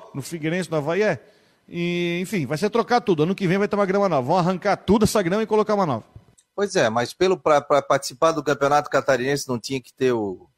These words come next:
Speaker 1: Aí eu não
Speaker 2: esse
Speaker 1: sei.
Speaker 2: gramado?
Speaker 1: Aí também, o próprio Marcílio Dias reclamou também que os caras não tinham laudo, mas enfim, se tem laudo e a federação aprovou,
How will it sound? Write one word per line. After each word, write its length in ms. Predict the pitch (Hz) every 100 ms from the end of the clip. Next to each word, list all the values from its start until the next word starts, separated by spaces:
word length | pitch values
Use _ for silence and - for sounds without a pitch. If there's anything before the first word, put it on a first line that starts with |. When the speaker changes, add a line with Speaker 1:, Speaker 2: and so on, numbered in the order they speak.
| _ _ _ _ _
Speaker 1:
Aí 80 | 170
eu 80 | 175
não 100 | 175
Speaker 2:
esse 100 | -
Speaker 1:
sei. 140 | 120
Speaker 2:
gramado? 260 | 95 107 143
Speaker 1:
Aí 100 | 175
também, 380 | 143 165 190 185
o 140 | 160
próprio 280 | 190 202 214
Marcílio 420 | 208 175 208 185
Dias 300 | 147 202 165
reclamou 520 | 165 180 175 156 175
também 300 | 185 147 170
que 100 | 185
os 80 | 156
caras 220 | - 165
não 100 | 165
tinham 260 | 147 165 151
laudo, 340 | 147 185 196
mas 200 | 185 175 165
enfim, 260 | - 117
se 140 | - 147
tem 220 | 190 185
laudo 280 | 165 160 143
e 40 |
a 40 |
federação 540 | 139 151 151 139 151 139
aprovou, 600 | - 139 131 196 156